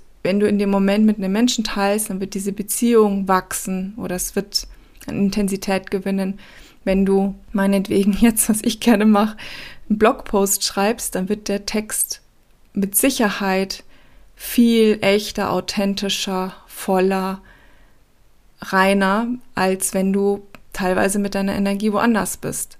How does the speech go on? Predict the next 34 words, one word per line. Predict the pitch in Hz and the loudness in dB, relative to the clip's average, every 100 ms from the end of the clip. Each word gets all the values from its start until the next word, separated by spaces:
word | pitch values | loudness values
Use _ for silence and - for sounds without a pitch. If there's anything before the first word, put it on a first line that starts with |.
| - - - - - - - | -20 -20 -20 -20 -20 -14 -4
Oder | 185 185 | 0 2
wenn | 196 208 | 2 4
du | |
etwas | 202 - - 190 185 - - - | 2 0 -2 -4 -2 -4 -4 0
sagst | 185 214 - - | 2 0 -4 -6
oder | 180 | -6
wenn | 185 190 | -4 -4
du | |
einen | 190 | -4
Vortrag | - 208 - 226 214 | -2 -2 0 -6 -4
hältst, | 226 233 240 - | -2 -2 -2 -6
dann | 185 185 | -6 -2
werden | 190 190 | -2 -2
deine | 196 190 190 | -2 -2 0
Worte | 190 202 220 214 214 - - - - _ | 0 0 -2 -2 -2 -10 -20 -20 -20 _
viel | - 226 233 | -2 2 4
bewusster | 220 190 226 240 - 180 | 4 4 4 4 0 -4
und | 190 | 0
klarer | 202 196 202 190 | 2 4 4 0
sein, | 190 190 220 240 | 0 0 0 -2
als | 190 - | -4 -4
wenn | 185 | -4
du, | 190 202 | -4 -4
wie | 196 | -2
gesagt, | 196 190 185 | -2 -4 -6
deine | 196 180 185 | -6 -6 -4
Energie | 190 190 202 202 226 | -4 -4 -2 -2 -2
auch | - - | -4 -10
zur | - 185 | -8 -4
Hälfte | 190 190 - - 220 226 | -2 -2 -4 -4 -2 -2
woanders | - 208 190 - | 0 0 -2 -4
hin | 185 | -6
investiti-, | - 185 175 - - - 202 | -4 -4 -4 -8 -10 -8 -8
investierst. | - 190 180 185 - - 190 - | -4 -4 -4 -6 -8 -8 -8 -10